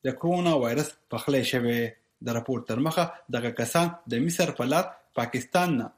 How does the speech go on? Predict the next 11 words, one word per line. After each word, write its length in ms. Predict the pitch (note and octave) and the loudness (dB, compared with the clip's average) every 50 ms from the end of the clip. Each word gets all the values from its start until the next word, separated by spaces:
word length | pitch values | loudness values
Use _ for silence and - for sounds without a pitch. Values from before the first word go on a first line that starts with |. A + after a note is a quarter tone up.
| - B2+ | -2 -2
ورغلي 340 | C3 C3 C3 D3+ C#3+ A#2+ A2+ A2 | 0 0 2 2 2 2 0 0
وو. 120 | A2+ A#2 A#2 A#2 A#2+ A#2+ A#2 - _ _ _ _ _ _ _ _ - | 0 0 0 0 0 -2 -4 -8 _ _ _ _ _ _ _ _ -8
د 100 | - C3+ - | -6 -2 0
فلسطین 500 | D#3+ D3+ C#3+ C#3 - - G3 F#3 F#3 F#3 D#3+ | 2 2 2 0 -2 -2 -2 0 0 0 0
د 80 | C#3+ - | 0 0
صحت 220 | - C#3 C#3+ C#3 - - | 0 0 0 0 0 0
چارواکي 440 | A#2+ A#2 A#2+ C3+ C3+ C3 - C3 B2+ | 0 2 2 0 0 0 0 0 2
وایي، 200 | C#3+ D#3+ F3+ E3+ - - _ _ _ _ - - | 2 2 0 -2 -6 -14 _ _ _ _ 4 4
یاد 160 | - - - - - | 6 4 4 2 -2
کسان 320 | B2 - - E3+ F#3 E3+ - - _ - | -2 0 0 0 0 -2 -6 -12 _ 0
کوارنټین 600 | C#3 B2+ B2 B2 B2 A#2+ A#2+ - - G3 G3 E3+ | 0 2 2 2 0 -2 -2 -2 -2 -2 -4 -4